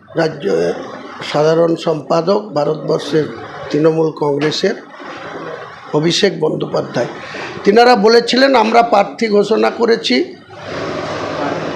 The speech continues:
তাকে নিয়ে এসেছি, তার গুজরাটে বাড়ি, বিরোধীরা যা বলে বলুক, কিন্তু আমাদের দল,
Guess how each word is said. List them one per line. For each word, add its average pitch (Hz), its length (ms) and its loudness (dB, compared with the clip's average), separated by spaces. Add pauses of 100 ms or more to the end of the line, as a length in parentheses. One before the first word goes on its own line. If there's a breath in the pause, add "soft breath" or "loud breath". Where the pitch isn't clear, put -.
(280)
তাকে 185 300 4
নিয়ে 190 240 6
এসেছি, 214 640 0 (420)
তার 170 240 2
গুজরাটে 170 600 2
বাড়ি, 185 420 2 (580 loud breath)
বিরোধীরা 185 580 4
যা 185 340 2
বলে 190 320 2
বলুক, 190 380 0
কিন্তু 196 300 -2
আমাদের 190 460 2 (300)
দল, 208 360 4